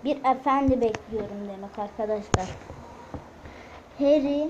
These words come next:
çatal boynuzlu geyik, patronusu ilk gördüğün anda patronusu görünüşü nasıl tarif edin?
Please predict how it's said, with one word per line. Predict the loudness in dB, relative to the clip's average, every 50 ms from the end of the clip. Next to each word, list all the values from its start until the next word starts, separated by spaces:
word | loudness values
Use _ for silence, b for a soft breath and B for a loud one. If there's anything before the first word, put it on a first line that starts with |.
| -4 -10 -16 -16 -6
çatal | -2 -2 -2 2 4 6 6 6 6 4
boynuzlu | 4 4 4 2 0 -2 -4 -4 -10 -10 -6
geyik, | -4 -4 -4 -4 -6 -2
patronusu | -2 0 0 0 -2 -4 -2 -2 -4 -6 -8 -8 -8
ilk | -8 -8 -2 2
gördüğün | 2 4 4 2 0 -6 -8 -8 -10 -8
anda | -6 -4 -2 0 0 0 0 B B B B B B -2
patronusu | -2 -2 0 2 0 2 2 2 2 0 -2 -4 -8 -4 -2
görünüşü | -2 -2 -2 -2 -6 -8 -4 -2 -2 0
nasıl | 0 -2 -2 -4 -4 -4 -4 -4 -6 -10 -12
tarif | -10 -10 -10 -10 -12 -14
edin? | -16 -14 -14 -14